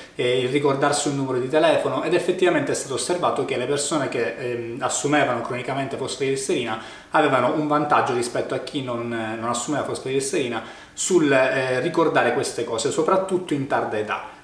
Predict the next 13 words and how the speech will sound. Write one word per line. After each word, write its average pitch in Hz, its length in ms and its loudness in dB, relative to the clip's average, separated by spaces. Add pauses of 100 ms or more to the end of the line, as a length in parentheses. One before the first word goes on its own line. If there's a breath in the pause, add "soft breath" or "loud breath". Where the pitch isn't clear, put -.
Quindi, 123 440 0
ehm, 120 600 -2
si 165 200 -2
va 135 320 4
di 139 80 0
nuovo 131 220 2
a - 20 2
sottolineare 139 640 0
quello 135 180 4
che 131 80 0
è - 20 0
l'effetto 135 460 0
preventivo 135 840 -2